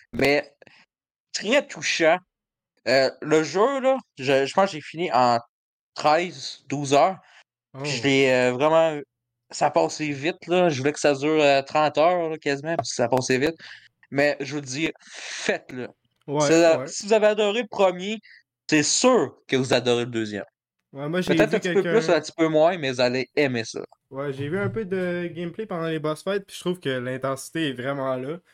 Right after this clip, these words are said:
Speaker 2: c'est pas juste des bu-, des boss fights qui viennent de nulle part, là, c'est bien setup. Puis même pendant les dialogues, je trouve que c'était solide, surtout avec, euh,
Speaker 1: Ouais.
Speaker 2: on va pas spoiler les boss, là, mais
Speaker 1: Puis tu sais, ben, tu sais, Venom, ça, on peut le dire, parce que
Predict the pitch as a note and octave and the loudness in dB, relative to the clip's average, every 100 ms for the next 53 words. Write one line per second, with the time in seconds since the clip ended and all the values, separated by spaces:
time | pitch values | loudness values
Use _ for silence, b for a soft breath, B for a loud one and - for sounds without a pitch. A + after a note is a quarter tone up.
0 | _ - - F3 F#3+ E3+ C3+ C#3+ C3 B2+ | _ -10 -4 -2 0 -2 -2 -4 -6 -4
1 | C3 C3 - D#3 D3+ C3 C3+ C3+ B2+ B2+ | -2 -4 -4 -6 -6 -4 -4 -4 -4 -4
2 | B2+ A2+ B2 C3 B2+ C3 - A#2+ B2+ C3+ | -6 -6 -4 -2 -4 -6 -8 -6 -6 -6
3 | B2 A2+ B2 - _ _ _ _ - C3+ | -8 -6 -8 -10 _ _ _ _ -12 -4
4 | D3 D3+ C#3 C3 C#3+ C#3 A#2+ B2+ B2 C3+ | -4 0 -2 0 -2 -4 -4 -4 -4 -4
5 | C3 - B2 A#2+ A#2+ A#2 A2 A#2 A#2+ A#2+ | -6 -10 -10 -10 -10 -10 -10 -12 -14 -12
6 | - D3 B2+ A#2+ - A#2 A2+ A#2 _ - | -6 -4 -4 -8 -10 -10 -12 -14 _ 2
7 | C#3+ D#3 _ _ B2+ B2 C3+ C3 - C3 | 2 2 _ _ -8 -6 -4 -6 -6 -4
8 | C3 C3 A#2+ A#2 C#3 - D3 A2 G#2 G#2+ | -4 -6 -8 -10 -14 -14 -14 -14 -16 -20
9 | _ _ _ _ _ - D3+ - F#3+ F#3+ | _ _ _ _ _ -16 -8 2 4 4
10 | E3+ D#3 - F3+ D#3 D3 D#3+ D3 - C#3+ | 4 2 0 -2 0 0 -2 -4 0 0
11 | C3+ B2+ A#2+ C#3+ G#2+ - | 0 -4 -2 -2 -2 -4